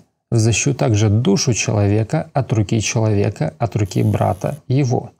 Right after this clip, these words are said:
Главная идея этого текста заключается в том, что нельзя убивать человека. И если такое произойдет, то Господь сам вступится и отомстит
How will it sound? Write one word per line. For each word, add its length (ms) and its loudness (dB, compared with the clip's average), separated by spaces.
Главная 400 2
идея 260 2
этого 260 0
текста 360 -4
заключается 560 -4
в 60 -8
том, 180 0
что 160 -4
нельзя 540 0
убивать 520 0
человека. 680 -2
И 80 0
если 320 0
такое 340 0
произойдет, 760 0
то 300 0
Господь 520 -2
сам 400 -2
вступится 640 -4
и 100 -2
отомстит 720 -2